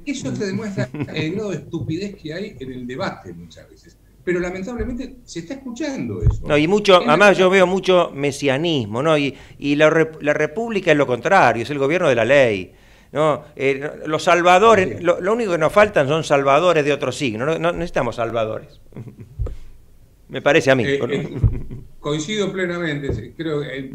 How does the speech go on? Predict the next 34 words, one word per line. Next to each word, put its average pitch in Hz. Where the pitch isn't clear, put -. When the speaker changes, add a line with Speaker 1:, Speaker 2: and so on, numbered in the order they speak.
Speaker 1:
a 135
ver, 120
cuando 120
vos 190
te 180
presentás 147
como 127
el 120
Mesías 120
que 117
viene 143
a 110
salvar 104
a 92
todos, 147
Speaker 2:
Ujú. 107
Speaker 1:
estás 131
teniendo 143
una 127
posición 113
antiliberal. 113
Speaker 2:
Claro, 120
claro. 127
Speaker 1:
Eso 175
es 165
propio 160
del 120
fascismo, 147
del 110
peronismo 110
que 104
adoraba 98
a 95
Perón, 160